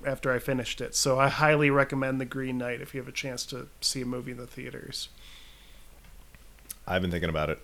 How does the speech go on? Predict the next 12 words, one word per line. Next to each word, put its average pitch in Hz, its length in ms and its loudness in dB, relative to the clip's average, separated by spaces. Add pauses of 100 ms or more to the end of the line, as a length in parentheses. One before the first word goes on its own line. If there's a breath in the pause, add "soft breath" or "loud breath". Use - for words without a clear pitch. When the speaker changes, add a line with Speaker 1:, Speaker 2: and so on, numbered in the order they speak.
(100)
Speaker 2:
um, 80 340 -2
'cause 82 220 -6
I, 78 320 -4
I've 67 180 -8
heard - 200 -4
good 73 100 -6
things. 71 320 -8 (800 soft breath)
Speaker 1:
It 131 100 -2
rocks. 127 460 2
I 131 60 -2
love 127 280 0
it. 123 140 -2